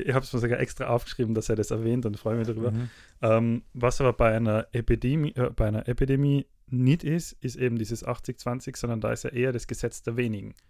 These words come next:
Speaker 2: Mhm.
Speaker 1: Und da ist es ja, so hab ich's zumindest verstanden,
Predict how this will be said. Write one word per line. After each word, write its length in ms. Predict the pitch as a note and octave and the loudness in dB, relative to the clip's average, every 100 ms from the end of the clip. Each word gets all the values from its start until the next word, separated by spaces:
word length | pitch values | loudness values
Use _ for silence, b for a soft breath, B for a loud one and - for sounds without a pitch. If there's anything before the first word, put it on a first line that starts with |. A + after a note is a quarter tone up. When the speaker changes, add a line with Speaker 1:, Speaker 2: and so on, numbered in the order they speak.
| b | b
Speaker 2:
Mhm. 300 | A#2+ G#2 A#2 A2+ | -4 -2 -2 -2
Speaker 1:
Und 380 | A2+ G#2+ - - - | 0 0 -2 -8 -2
da 160 | A2 | 0
ist 100 | A#2+ | 0
es 100 | C3 C3+ | -2 -2
ja, 200 | B2 - | -2 -2
so 160 | B2 A2 | -6 -4
hab 140 | A2 A#2 | -4 -4
ich's 100 | - | -8
zumindest 260 | C3 B2+ | -4 -4
verstanden, 480 | - - A#2+ A#2+ B2+ | -4 -4 -4 -4 -8